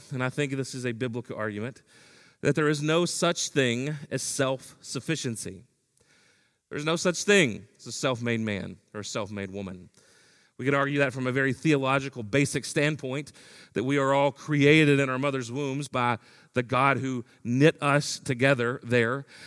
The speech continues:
by the God who breathed br-, a life into Adam, uh, by the God who constructed Eve out of Adam's rib, by the God who built us and built everything that exists in this world. We could certainly argue it from that perspective as well.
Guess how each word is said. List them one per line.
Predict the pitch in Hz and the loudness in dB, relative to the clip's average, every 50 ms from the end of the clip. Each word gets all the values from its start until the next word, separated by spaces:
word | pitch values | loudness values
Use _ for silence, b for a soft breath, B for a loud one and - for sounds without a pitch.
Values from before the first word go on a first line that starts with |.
| B B | B B
by | - 131 | 0 2
the | 135 135 | 2 4
God | 139 143 135 | 2 0 0
who | 127 139 127 | -2 -4 -8
breathed | 117 110 104 123 131 139 147 151 151 147 147 143 139 127 - - 123 107 | -8 -8 -8 -6 -2 0 2 4 6 6 6 6 4 2 -2 -8 -8 -10
br-, | 131 - | -8 -6
a | - 127 | -6 -4
life | 123 131 135 139 156 147 - - - | 0 2 4 4 2 2 -2 -8 -8
into | 135 131 120 117 - | -6 -4 -4 -2 0
Adam, | 127 127 139 143 143 143 147 147 - B B B B B | 2 4 4 4 2 -2 -4 -10 -12 B B B B B
uh, | B - | B -2
by | 123 139 | 0 0
the | 143 135 | 2 2
God | 127 127 139 139 131 | 2 2 2 2 2
who | 147 131 | 0 -2
constructed | - 131 120 - - - - - 151 147 147 - - 147 143 127 B B B B | -4 -6 -4 -4 -4 -4 -2 -2 -2 -2 -2 2 2 2 2 0 B B B B
Eve | - 147 156 156 156 147 135 | -2 2 2 4 2 2 2
out | 123 123 135 | 0 0 0
of | 135 131 | -2 -2
Adam's | - 123 127 135 139 139 139 117 110 | -2 -2 -2 -2 -2 -2 -6 -8 -8
rib, | 104 123 131 135 143 135 | -8 -6 -4 -4 -4 -2
by | 135 131 | -4 -4
the | 123 123 | -4 -4
God | 120 131 131 131 | -4 -4 -4 -4
who | 139 135 | -4 -6
built | 120 117 110 104 156 151 160 156 - - - B B B B B B | -6 -6 -2 0 0 0 0 -2 -6 -10 -18 B B B B B B
us | 143 139 147 151 - - - | 2 4 4 4 2 -2 -6
and | - 131 113 120 | -6 -6 -4 -4
built | 143 143 147 - - - | -4 -4 -4 -6 -2 2
everything | 147 160 147 156 165 160 - - 156 147 147 | 2 2 2 2 -2 -2 -2 -2 -2 -2 0
that | 139 135 | 0 0
exists | 139 139 127 117 117 135 147 147 147 - - - | 0 -2 -4 -4 0 2 2 2 0 -4 -10 -8
in | - 147 139 | -8 -6 -4
this | 131 131 - - | -4 -6 -6 -8
world. | 135 127 127 135 135 139 139 B B B B B B | -6 -4 -4 -2 -2 -4 -6 B B B B B B
We | 165 156 | 0 2
could | 151 147 | 2 2
certainly | - - 185 185 175 165 156 151 | 2 2 0 0 2 2 0 0
argue | 131 139 143 143 131 135 | 0 0 -2 -2 -2 -4
it | 131 113 | -4 -4
from | - 123 120 | -6 -6 -2
that | 120 135 135 139 | -2 -2 -2 -2
perspective | - 131 117 - - 127 123 117 - 120 107 | -4 -8 -10 -8 -6 -6 -6 -4 -4 -6 -6
as | 107 101 | -6 -6
well. | 104 117 127 120 110 104 127 147 - | -4 -2 0 0 0 -2 -4 -8 -10